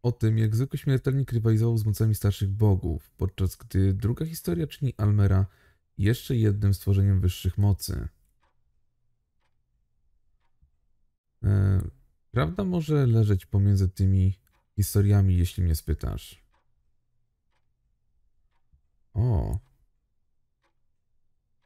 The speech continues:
Znaki Almera zwiększą ochronę fizyczną jego posiadacza. I również zawiera instrukcje i sigil.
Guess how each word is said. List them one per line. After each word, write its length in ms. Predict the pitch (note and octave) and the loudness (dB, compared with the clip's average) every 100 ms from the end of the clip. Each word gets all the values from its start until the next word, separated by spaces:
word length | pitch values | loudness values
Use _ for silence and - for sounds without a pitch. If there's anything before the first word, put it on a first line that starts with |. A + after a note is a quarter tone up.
| _ _ _ - | _ _ _ -8
Znaki 340 | - G#2 C3 | -6 -4 -2
Almera 400 | D#3+ D#3+ D#3+ D#3 | -2 0 0 0
zwiększą 840 | C#3 A#2+ G#2 G2+ A2+ B2 - A2+ G#2+ | -2 -4 -4 -2 -2 -2 -4 -4 -4
ochronę 360 | A#2 A#2+ A#2+ | -4 -2 -2
fizyczną 380 | A2 G#2 A2 - | 0 -2 -2 0
jego 180 | G#2 F#2+ | 0 0
posiadacza. 680 | - F#2+ F#2 F#2+ - C2+ - _ _ _ _ _ _ _ _ _ _ _ _ _ _ _ _ _ - - | -2 -2 2 0 0 -6 -8 _ _ _ _ _ _ _ _ _ _ _ _ _ _ _ _ _ -8 -2
I 80 | |
również 200 | A2 G#2+ | 0 0
zawiera 460 | G2 G2 G2+ F#2+ F#2 | 0 0 2 2 0
instrukcje 500 | - G2+ G2 G2 - | 0 -2 0 -2 0
i 60 | F#2 | 0
sigil. 460 | - G2+ F2+ C2+ | 2 -2 -2 -4